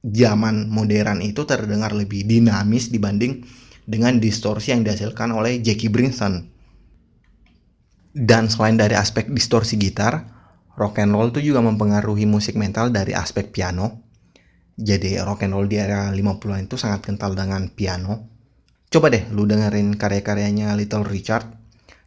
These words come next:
Cara main pianonya Little Richard tuh bener-bener diadopsi sama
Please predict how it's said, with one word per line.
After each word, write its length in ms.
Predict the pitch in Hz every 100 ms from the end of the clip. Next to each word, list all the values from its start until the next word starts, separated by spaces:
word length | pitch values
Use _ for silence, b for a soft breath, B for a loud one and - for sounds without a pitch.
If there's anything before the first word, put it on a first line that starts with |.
| b -
Cara 240 | - 113 117
main 280 | 117 120 120
pianonya 400 | 120 117 113 120
Little 320 | 113 113 113
Richard 400 | 120 113 120 -
tuh 160 | 175 175
bener-bener 560 | 135 117 113 113 113
diadopsi 560 | 107 110 107 107 - 135
sama 240 | 120 101